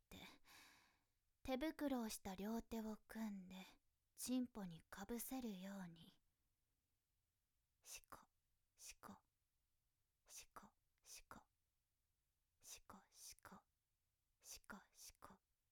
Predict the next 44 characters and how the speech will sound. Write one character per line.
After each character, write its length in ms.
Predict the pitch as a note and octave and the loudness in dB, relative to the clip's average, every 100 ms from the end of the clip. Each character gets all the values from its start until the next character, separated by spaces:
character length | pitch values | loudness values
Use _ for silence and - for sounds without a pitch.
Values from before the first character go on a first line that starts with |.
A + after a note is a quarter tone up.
| _ _ _ _ _ _ - - _ _ _ _ _ _ - | _ _ _ _ _ _ -20 -20 _ _ _ _ _ _ 0
え 220 | A3+ A#3+ | 4 4
え、 60 | - - - - - _ _ | 0 -12 -18 -20 -20 _ _
こ 160 | - A#3+ | 8 12
れ 140 | C4 | 12
は 120 | C4+ | 12
両 240 | B3+ B3 D4 | 12 12 10
手 160 | D4 | 10
を 80 | D4+ | 8
組 220 | C#4+ D4 | 8 10
ん 60 | C#4 | 12
だ 160 | F#3+ E3+ | 10 6
お 100 | G#3+ | 10
祈 280 | B3+ C4+ | 12 12
り 40 | C4+ | 12
の 120 | C4 | 10
ポ 160 | - A#3+ | 8 4
ー 80 | A3 | 4
ズ。 220 | - - - - - - _ _ | 0 -4 -14 -20 -20 -20 _ _
こ 160 | - C#4+ | 8 10
う 80 | D4 | 10
し 100 | - | 8
て 100 | D4+ | 8
祈 220 | D4+ D#4+ | 10 10
り 120 | F4 | 8
を 40 | E4 | 6
捧 320 | - B3 C#4 | 4 4 6
げ 120 | D4 | 8
る 120 | C#4+ | 6
こ 120 | - | 6
と 140 | A3+ B3 | 2 4
で、 220 | G#3 F#3 - - | 4 0 -6 -12
聖 260 | - A#3 C4 | 0 6 8
な 120 | A#3+ | 8
る 120 | F3+ - | 6 0
力 420 | - G#3 A3+ A#3 | 0 4 6 6
を 60 | E3+ | 2
行 200 | - C#4 | 4 4
使 140 | C#4+ | 6
で 120 | G3 F3+ | 0 0
き 120 | G#3+ | 2
る 100 | G#3 | 4
の 100 | F3+ | 2
で 120 | D#3+ | 0
す。 120 | - | -6